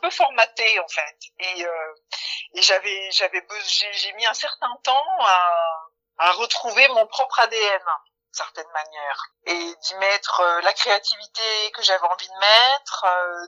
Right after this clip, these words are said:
d'oser, euh, m'affranchir de certains codes aussi, parce que l'agilité, c'est quand même assez normé, d'une certaine manière, quoi. C'est, c'est, c'est assez rassurant pour ça. Moi, j'avais envie de, de,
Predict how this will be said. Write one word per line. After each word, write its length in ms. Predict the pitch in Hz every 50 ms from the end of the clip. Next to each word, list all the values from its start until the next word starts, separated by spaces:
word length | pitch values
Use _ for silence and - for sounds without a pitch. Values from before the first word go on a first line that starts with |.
| _
d'oser, 680 | - 202 214 220 214 208 202 220 220 226 226 226 220 202
euh, 60 | 196 190 196
m'affranchir 560 | 190 190 - - 196 196 - - 226 208 196
de 60 | 180
certains 420 | 180 - - 175 - - - 180 175 -
codes 400 | - 247 233 240 254 254 247 226
aussi, 280 | 208 202 - - - - 247 254 - _ -
parce 180 | - - - -
que 100 | - -
l'agilité, 680 | 160 - 170 175 - - - - - 175 _ - - 196
c'est 160 | - - - -
quand 160 | - 143 143
même 200 | 143 147 151 147 139 139
assez 220 | 143 - - 170
normé, 340 | 165 165 147 139 147 160 - - - - _ _ - - - - - - - - - - - -
d'une 120 | 165 160
certaine 360 | 156 - 147 - - 156 156 156
manière, 400 | 151 147 151 151 156 - - - - -
quoi. 180 | - - - -
C'est, 240 | - - - - - - - - - - - - - - - - - - - - - - -
c'est, 240 | - - 156 151 147
c'est 180 | 143 147 147 143
assez 260 | 143 - - - 170
rassurant 580 | 170 170 175 - - 185 202 185 185 214 247 240
pour 160 | - - -
ça. 240 | - - 220 247 247
Moi, 100 | - 180 190
j'avais 180 | - 160 - - 160 160
envie 200 | 160 - 196 196 -
de, 80 | 170
de, 40 | 151